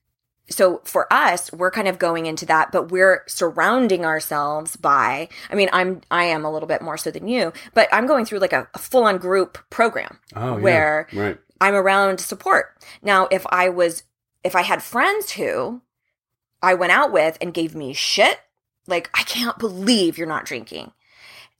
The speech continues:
Speaker 1: That would make
Speaker 2: <laughs>
Speaker 1: my job extremely challenging.
Speaker 2: That's not a very good friend.
Speaker 1: No, I completely agree. But a
Speaker 2: Yeah.
Speaker 1: lot of times,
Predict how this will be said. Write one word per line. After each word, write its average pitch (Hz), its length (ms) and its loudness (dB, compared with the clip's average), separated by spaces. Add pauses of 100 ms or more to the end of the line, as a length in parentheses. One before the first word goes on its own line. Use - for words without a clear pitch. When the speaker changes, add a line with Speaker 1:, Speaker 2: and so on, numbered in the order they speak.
(120)
Speaker 1:
That 202 340 4
would 311 120 0
make 190 280 2
Speaker 2:
<laughs> 185 80 2
Speaker 1:
my 180 80 0
job 147 460 0
extremely 190 760 -4
challenging. 240 600 -4 (120)
Speaker 2:
That's - 260 -18
not 82 100 -6
a - 20 -10
very 80 160 -10
good - 100 -20
friend. 92 300 -18 (400)
Speaker 1:
No, 214 400 4
I 170 360 0
completely 196 500 -2
agree. - 260 -4
But 240 160 0
a 240 40 4
Speaker 2:
Yeah. 233 60 2
Speaker 1:
lot 247 220 4
of 359 80 0
times, 160 520 -8